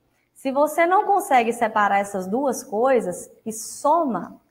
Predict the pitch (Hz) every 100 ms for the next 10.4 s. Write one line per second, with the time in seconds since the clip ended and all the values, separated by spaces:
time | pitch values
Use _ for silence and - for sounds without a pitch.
0 | - 208 208 202 190 208 208 190 185 185
1 | 180 180 175 - 202 196 190 - _ _
2 | - _ _ - 226 - - _ - 190
3 | 202 254 269 220 196 196 196 - _ _
4 | _ _ _ _ 196 202 196 190 180 180
5 | 196 196 196 - 196 196 190 190 185 180
6 | 175 170 - _ _ _ _ _ _ 190
7 | 190 - 202 254 220 196 202 247 233 190
8 | - 185 175 - 294 302 - - 175 _
9 | - _ 220 254 269 254 311 349 330 285
10 | 320 - 381 392